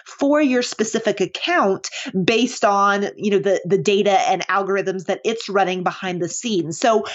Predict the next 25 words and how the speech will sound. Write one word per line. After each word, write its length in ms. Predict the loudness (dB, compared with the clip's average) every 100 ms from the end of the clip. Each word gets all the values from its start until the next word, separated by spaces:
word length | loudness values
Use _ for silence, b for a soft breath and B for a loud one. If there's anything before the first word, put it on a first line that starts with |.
| B -2
that's 200 | -2 0
one 80 | -2
of 80 | 0
the 40 |
great 240 | 0 0
things 200 | 0 -2
about 200 | 0 0
using 220 | 0 -4 -6
a 40 |
scheduling 500 | -2 -2 0 0 -2
program 480 | -2 0 2 2 2
is 160 | 0 0
it's 160 | -2 -4
going 300 | -4 -2 -2 -2
to 300 | 0 2 2
basically 380 | 2 0 -2 -6
tell 380 | -6 -2 0 2
you 400 | 2 4 6 4 0 B B
when 340 | 0 2 2
your 200 | 0 2
audience 400 | 2 2 0 -2
is 80 | -8
the 80 | -2
most 220 | -2 0
active 380 | -2 -4 -4 -2